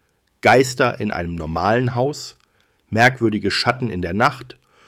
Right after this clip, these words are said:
oder seltsame Geräusche, die keinen Ursprung haben. All das sorgt dafür, dass unser Puls schneller schlägt. Was, was passiert im Gehirn? So, na,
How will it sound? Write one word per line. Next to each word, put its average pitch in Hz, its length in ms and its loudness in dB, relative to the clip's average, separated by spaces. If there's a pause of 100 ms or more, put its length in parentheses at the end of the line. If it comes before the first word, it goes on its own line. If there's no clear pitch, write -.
(380)
oder 127 260 6
seltsame 117 520 4
Geräusche, 101 720 2 (240)
die 127 120 -8
keinen 98 380 -2
Ursprung 87 540 -2
haben. 73 380 -12 (960)
All 135 200 6
das 139 240 2
sorgt 123 280 2
dafür, 127 460 0 (260)
dass 127 160 -8
unser 127 220 2
Puls 113 380 2
schneller 117 360 2
schlägt. - 540 -8 (360)
Was, 117 340 -4 (960)
was 110 260 -2
passiert 110 480 0
im 104 140 -4
Gehirn? 95 560 -4 (920)
So, 110 220 -4
na, - 160 -6